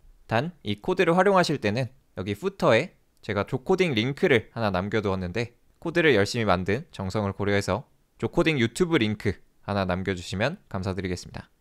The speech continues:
그리고 민트 스크립트로 들어오시면 민팅에 필요한 다양한 함수와 변수를 만들어놨습니다. 그러면 이 사이트를 인터넷에 배포를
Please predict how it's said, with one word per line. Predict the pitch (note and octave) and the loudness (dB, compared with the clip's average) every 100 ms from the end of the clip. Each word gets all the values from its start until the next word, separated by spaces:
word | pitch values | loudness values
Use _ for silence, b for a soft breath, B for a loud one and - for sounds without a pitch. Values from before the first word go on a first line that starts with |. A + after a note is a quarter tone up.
| _ | _
그리고 | A2 A#2+ F3+ A3+ _ - - - | -2 2 2 0 _ -20 -20 -8
민트 | A2+ F3 G3 | -4 -2 0
스크립트로 | G#3 - G3+ G3 - G2 - _ G2+ F#2+ | -2 -2 -2 -2 0 -4 -4 _ -8 -4
들어오시면 | G#2+ G#2 F#2 G2+ D#3+ G#3 _ - | 0 0 0 -2 -4 -6 _ -10
민팅에 | F#2+ A2 - C3 B2+ | -6 -6 -4 -4 -4
필요한 | F3 D#3+ B2+ F3+ - _ - | 0 2 2 0 -8 _ -4
다양한 | G#2 G#2+ G#2+ | 0 0 0
함수와 | D#3 F3 D#3 A2 D3+ - | -2 -2 2 2 2 -6
변수를 | G2 F#2 G2+ B2+ F#3+ _ _ _ | -6 -6 -2 -2 -2 _ _ _
만들어놨습니다. | F#2 F2+ G#2+ F#2+ - - A#2 _ _ _ _ _ | -6 -4 -2 -4 -8 -14 -18 _ _ _ _ _
그러면 | A#2 A#2 B2 F#3 | 0 2 2 -2
이 | - G#2 | -4 -2
사이트를 | F3+ F#3+ F#3+ C#3 C#3+ - | 2 2 2 2 2 0
인터넷에 | - G2+ A#2 A2 G#2+ | -6 -4 0 -2 -2
배포를 | G2 G2 - C3 A2 | -2 -2 0 0 0